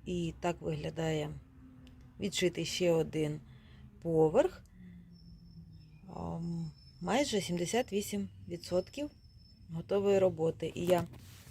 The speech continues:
перекручу ще раз. Я так сподіваюся, що вже востаннє. І буду завершувати всі хрестики, полухрестики. І буду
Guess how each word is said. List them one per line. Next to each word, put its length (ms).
перекручу 560
ще 220
раз. 320
Я 80
так 160
сподіваюся, 540
що 100
вже 140
востаннє. 640
І 60
буду 320
завершувати 720
всі 340
хрестики, 760
полухрестики. 920
І 40
буду 200